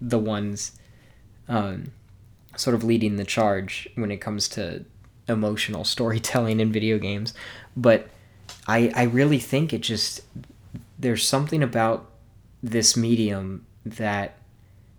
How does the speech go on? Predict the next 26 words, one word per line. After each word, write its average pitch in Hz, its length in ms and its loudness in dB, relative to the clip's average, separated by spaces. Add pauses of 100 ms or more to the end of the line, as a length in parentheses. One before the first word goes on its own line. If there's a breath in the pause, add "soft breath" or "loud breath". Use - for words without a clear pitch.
(960)
just - 320 -4
enhances 117 720 0
stories, 120 480 0
I 101 100 -4
think, 101 280 -8
and 104 240 -6
makes 107 280 -2
them 104 160 -2
so 110 240 0
much 107 240 -4
more 104 220 -4
impactful. 101 720 -6
And 101 80 -6
I 101 60 -4
love 110 320 0
that 107 160 -6
developers 104 580 -4
are 98 300 -4 (1040 soft breath)
not 117 360 2
just 117 540 0 (480)
privy 123 380 4
to 117 160 -6
that, 98 340 -2 (260)
but 104 380 0 (720)
are 101 500 -2 (320)
really 110 840 0